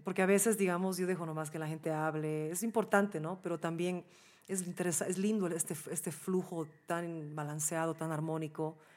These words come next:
Gracias por abrirte, por tu vulnerabilidad. Que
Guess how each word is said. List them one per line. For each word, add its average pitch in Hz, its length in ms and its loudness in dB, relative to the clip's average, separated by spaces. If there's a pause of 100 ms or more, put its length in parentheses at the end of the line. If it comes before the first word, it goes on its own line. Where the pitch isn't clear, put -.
(440)
Gracias 208 340 4
por 165 140 0
abrirte, 170 540 2
por 156 180 -6
tu 156 120 -10
vulnerabilidad. 156 1000 -2 (1300)
Que 156 720 -2